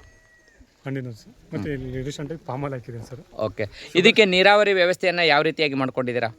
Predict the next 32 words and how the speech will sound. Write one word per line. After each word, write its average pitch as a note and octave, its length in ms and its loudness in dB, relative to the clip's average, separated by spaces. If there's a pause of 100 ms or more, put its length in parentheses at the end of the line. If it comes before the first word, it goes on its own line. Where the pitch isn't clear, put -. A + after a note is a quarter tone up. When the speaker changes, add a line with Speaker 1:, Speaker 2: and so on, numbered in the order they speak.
(220)
Speaker 1:
ಸರ್, C#3+ 160 -12
ಡ್ರಿಪ್ C#3+ 280 -16
ಮುಖಾಂತರ C3 300 -14
ಮಾಡ್ಕೊಂಡಿದ್ದೀನಿ A2+ 400 -20
ಸರ್. - 140 -10
Speaker 2:
ಹಾ. G#2+ 80 -4
Speaker 1:
ಬೋರ್‌ವೆಲ್ C#3+ 260 -4
ಸರ್. B2 200 -10
Speaker 2:
ಆ D3+ 100 2
Speaker 1:
ಬೋರ್‌ವೆಲ್. C3+ 120 -2
Speaker 2:
ಡ್ರಿಪ್ E3+ 340 0
ಬರ್ಬೇಕಂದ್ರೆ E3 560 2
ಎಷ್ಟು D3+ 280 0
ಬೋರ್‌ಗಳಿದಾವೆ? C#3+ 680 2 (100)
Speaker 1:
ನಾಲ್ಕು C#3 260 -6
ಬೋರ್ D#3+ 160 -10
ಇದೆ C3 100 -10
ಸರ್, G3 140 -18
ಒಂದು F#3 140 -14
ಕೃಷಿ - 220 -18
ಹೊಂಡ C#3 140 -12
ಇದೆ A2+ 140 -16
ಸರ್. - 280 -18
Speaker 2:
ಆ, G#2 120 -6
ಕೃಷಿ C3 280 -2
ಹೊಂಡ. C#3+ 240 2
ಕೃಷಿ - 300 0
ಹೊಂಡದ F#3 300 2
ಕ್ಷೇತ್ರ E3 320 0
ಎಷ್ಟಿದೆ? C#3 480 0 (220)
Speaker 1:
ಸರ್, D3 120 -12
ಎಪ್ಪತ್ತೈದು C3 840 -14